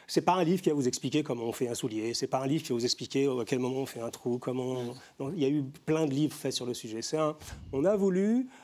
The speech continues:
Speaker 1: euh, faire, euh, réaliser, ça nous a pris beaucoup de temps, euh, se dire, voilà, est-ce que pour la première fois, on pourrait pas faire le pont, un tout petit peu, entre le soulier masculin et le monde de la sculpture, parce que somme toute,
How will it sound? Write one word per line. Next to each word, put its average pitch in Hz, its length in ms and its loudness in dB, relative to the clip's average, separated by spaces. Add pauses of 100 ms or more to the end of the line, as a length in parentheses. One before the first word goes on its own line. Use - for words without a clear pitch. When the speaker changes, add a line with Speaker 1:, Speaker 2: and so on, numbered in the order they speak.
(120)
Speaker 1:
euh, 147 300 -4
faire, 165 320 0
euh, 139 180 2
réaliser, 151 480 4
ça 175 120 -2
nous 143 100 0
a 151 40 2
pris 151 140 -2
beaucoup 160 240 0
de - 40 -10
temps, 202 340 0 (320)
euh, 156 260 -2
se 160 120 0
dire, 185 140 0
voilà, 160 320 2 (140)
est-ce 214 160 4
que - 80 4
pour 196 220 2
la 156 100 4
première 285 440 0
fois, 127 560 0
on 135 120 -2
pourrait 165 240 6
pas 175 140 0
faire 214 200 2
le 160 140 4
pont, 160 380 0 (120)
un 139 80 -4
tout 214 140 2
petit - 220 -4
peu, 117 260 -6 (520)
entre 185 760 4
le 147 100 2
soulier 170 320 2
masculin 165 760 2
et 196 120 6
le 208 120 6
monde 214 220 2
de 202 60 4
la 180 100 4
sculpture, 185 440 0
parce 190 140 0
que 190 60 4
somme 196 260 2
toute, - 340 0